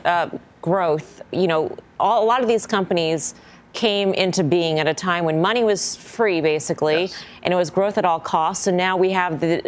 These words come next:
Speaker 1: you know, a reversing environment, and these companies just weren't built to withstand this environment, let alone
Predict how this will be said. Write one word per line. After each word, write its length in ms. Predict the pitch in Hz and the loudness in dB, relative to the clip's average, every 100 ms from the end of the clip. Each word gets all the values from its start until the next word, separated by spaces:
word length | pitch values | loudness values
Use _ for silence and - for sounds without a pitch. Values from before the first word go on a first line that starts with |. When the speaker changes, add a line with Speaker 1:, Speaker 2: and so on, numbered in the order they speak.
| - | -2
Speaker 1:
you 120 | 180 | 0
know, 140 | 160 | 2
a 80 | 165 | 0
reversing 720 | 160 175 143 202 - 226 185 | 0 0 0 -2 -2 -2 0
environment, 720 | 160 170 175 180 170 165 160 - | 0 0 0 0 0 0 0 0
and 140 | 175 | 0
these 160 | 190 - | 0 0
companies 380 | 226 214 214 | -4 0 0
just 160 | 190 165 | 0 0
weren't 320 | 185 190 - | 0 -2 -2
built 380 | 202 185 - - - - - - | -2 0 -2 -10 -14 -20 -20 -14
to 220 | - 220 196 | -2 2 2
withstand 480 | 185 180 214 202 | 2 0 -2 0
this 140 | 190 190 | 0 0
environment, 460 | 175 180 196 175 | 0 2 0 0
let 180 | 165 175 | 2 2
alone 480 | 190 190 185 180 175 | 2 2 0 0 -2